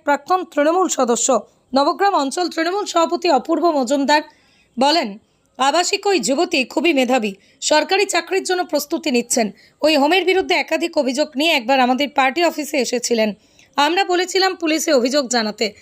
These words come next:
অজয় এখন আর তৃণমূল করেন না। বিজেপির নবগ্রাম মণ্ডল সভাপতি রাজেশ রজক বলেন,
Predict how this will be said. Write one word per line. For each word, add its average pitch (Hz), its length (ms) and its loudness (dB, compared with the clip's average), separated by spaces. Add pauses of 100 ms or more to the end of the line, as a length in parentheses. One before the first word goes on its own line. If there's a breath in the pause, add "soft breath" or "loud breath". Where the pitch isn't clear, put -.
(280 soft breath)
অজয় 320 380 2
এখন 381 200 -4
আর 370 160 0
তৃণমূল 294 320 -2
করেন 311 300 0
না। 285 140 -2 (320 soft breath)
বিজেপির 339 420 0
নবগ্রাম 277 440 2
মণ্ডল 269 320 2
সভাপতি 339 400 0
রাজেশ 254 400 0
রজক 311 300 -2
বলেন, 269 260 2